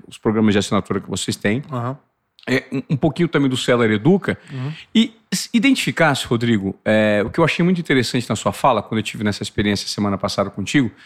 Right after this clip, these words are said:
Speaker 1: que você explicou. Não há contestação sobre o que é bom e sobre o que é ruim. O
Speaker 2: Sim.
Speaker 1: que é bom e o que é ruim precisa estar na cabeça das pessoas.
Speaker 2: Exatamente.
Speaker 1: Agora, gosto pode sim se questionar.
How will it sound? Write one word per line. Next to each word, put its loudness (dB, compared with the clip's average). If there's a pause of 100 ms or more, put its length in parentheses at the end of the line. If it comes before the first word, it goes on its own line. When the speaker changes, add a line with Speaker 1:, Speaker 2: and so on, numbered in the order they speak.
(180)
Speaker 1:
que -6
você 2
explicou. -4 (640)
Não 6
há 6
contestação -2
sobre -4
o -6
que 2
é 2
bom 2 (520)
e -6
sobre 2
o 4
que 2
é 8
ruim. 4 (240)
O -12
Speaker 2:
Sim. -10
Speaker 1:
que 4
é 6
bom 2
e 2
o 0
que -6
é 0
ruim 2
precisa -4
estar 2
na 2
cabeça 0
das -2
pessoas. -6
Speaker 2:
Exatamente. -4
Speaker 1:
Agora, 2 (120)
gosto 2 (280)
pode 2
sim -2
se -6
questionar. 0